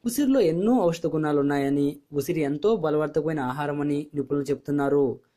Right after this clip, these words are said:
వీటిలో ఔషధ గుణాలు నశింపకుండా ఉండాలంటే ఉప్పు నీటిలో నిల్వ చేసుకోవాలి లేదా ఎండబెట్టి పొడి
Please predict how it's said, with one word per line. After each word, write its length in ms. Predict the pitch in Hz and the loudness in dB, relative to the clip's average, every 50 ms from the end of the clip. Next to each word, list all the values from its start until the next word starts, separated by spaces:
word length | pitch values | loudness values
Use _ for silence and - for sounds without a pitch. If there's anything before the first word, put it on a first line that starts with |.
| _ _ _ _ - - | _ _ _ _ -2 0
వీటిలో 260 | 240 233 254 208 185 | 0 2 2 2 2
ఔషధ 200 | 202 214 220 - | 2 0 0 -2
గుణాలు 300 | 240 240 240 240 233 214 | 0 0 2 2 2 0
నశింపకుండా 720 | 175 156 156 - 165 160 160 165 165 160 160 151 151 151 | 0 -2 -4 -6 -6 -4 -4 -4 -4 -2 -2 0 0 0
ఉండాలంటే 760 | 151 147 147 143 147 143 143 143 139 143 147 147 151 147 - _ _ _ _ _ _ - | 0 0 0 0 0 0 0 -2 0 2 2 2 2 0 -4 _ _ _ _ _ _ -6
ఉప్పు 180 | 185 190 - 240 | -4 0 2 2
నీటిలో 300 | 220 214 - 196 196 190 | 4 2 2 2 2 2
నిల్వ 260 | 165 147 139 139 139 - | 2 4 2 2 2 2
చేసుకోవాలి 760 | 143 139 139 - - 147 143 143 143 147 151 147 131 120 - - _ - | -2 -2 -2 -2 0 2 2 2 4 4 4 2 2 0 -4 -8 _ -2
లేదా 340 | 170 180 175 160 160 160 160 - | 0 2 2 2 0 -2 -2 -4
ఎండబెట్టి 380 | 156 151 175 202 196 214 208 226 | -4 -2 0 0 0 0 0 0
పొడి 240 | - 156 143 143 | 0 0 0 0